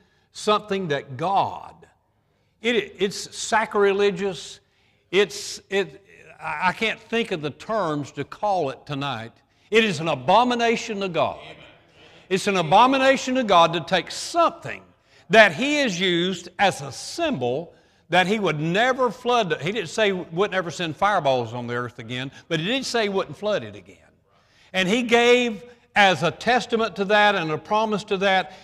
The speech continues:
he gave his covenant to man, and he put the rainbow. I saw one just the other day.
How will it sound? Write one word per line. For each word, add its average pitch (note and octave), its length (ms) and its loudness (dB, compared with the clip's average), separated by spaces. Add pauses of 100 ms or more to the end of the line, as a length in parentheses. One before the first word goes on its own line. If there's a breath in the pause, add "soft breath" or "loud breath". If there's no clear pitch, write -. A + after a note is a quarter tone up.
(120)
he G#3 120 2
gave G3+ 460 4
his D#3+ 220 -4
covenant A3+ 560 -2
to F#3+ 80 -6
man, G3 340 -2 (180 loud breath)
and F#3+ 100 -2
he F#3 60 2
put A3 200 0
the F3+ 80 -4
rainbow. C#3+ 420 -2
I C3 120 -2
saw E3+ 240 -2
one D#3 260 -4
just D#3 220 -8
the D3 120 -6
other C#3+ 200 -8
day. - 440 -16